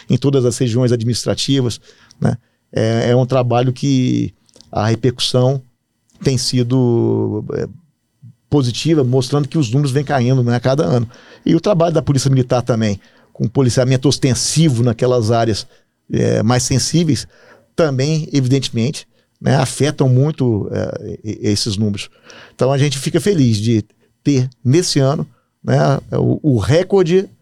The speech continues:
em quarenta e sete anos da série histórica, né, onde a gente passa a monitorar os, os homicídios que se deu em mil novecentos e setenta e sete, né, esse ano de dois mil e vinte e quatro,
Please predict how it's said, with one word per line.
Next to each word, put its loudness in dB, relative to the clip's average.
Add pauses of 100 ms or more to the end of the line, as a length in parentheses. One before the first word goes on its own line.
(420)
em 2
quarenta 0
e -2
sete 0
anos 2
da 2
série 0
histórica, -2 (460)
né, -4
onde 0
a 2
gente 0
passa 0
a 0
monitorar 2 (360)
os, -2
os 0
homicídios 0
que -8
se -6
deu 2
em 2
mil 4
novecentos -2
e -2
setenta -2
e 2
sete, -2 (420)
né, 0 (120)
esse 0
ano 2
de -2
dois 2
mil 4
e 2
vinte -2
e -14
quatro, -2